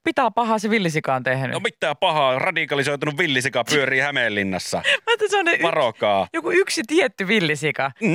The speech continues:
Speaker 1: Mä ennen on varoiteltu ylipäätään, että joo, ei kannata pysähtyä villisi-, villisikan, ja villisian, jos kohtaat tiellä, niin ei kannata pysähtyä, koska se voi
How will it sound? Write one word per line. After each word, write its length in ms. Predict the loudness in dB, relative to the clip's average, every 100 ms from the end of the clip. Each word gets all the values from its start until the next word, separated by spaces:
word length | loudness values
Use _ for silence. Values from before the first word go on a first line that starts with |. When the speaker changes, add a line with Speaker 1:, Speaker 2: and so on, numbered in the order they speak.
| 2
Speaker 1:
Mä 120 | 2
ennen 300 | 0 2 0
on 100 | 2
varoiteltu 420 | 2 2 2 2
ylipäätään, 520 | 2 2 0 0 -2
että 120 | 0
joo, 140 | 2 2
ei 100 | 2
kannata 320 | 0 -2 -4 -6
pysähtyä 480 | -4 -4 -2 -2
villisi-, 380 | -2 -2 -2 -4 -6
villisikan, 600 | -4 -2 -4 -4 -4 -2
ja 160 | -2 -2
villisian, 320 | -4 -4 -2
jos 120 | -4 -2
kohtaat 560 | -2 -2 -4 -4 -6 -16 -20 -20 _
tiellä, 260 | -2 0 0
niin 80 |
ei 60 | -2
kannata 240 | -2 -4 -6
pysähtyä, 480 | -4 -4 -4 -4 -4
koska 220 | -6 -10
se 120 | -4
voi 220 | 0 0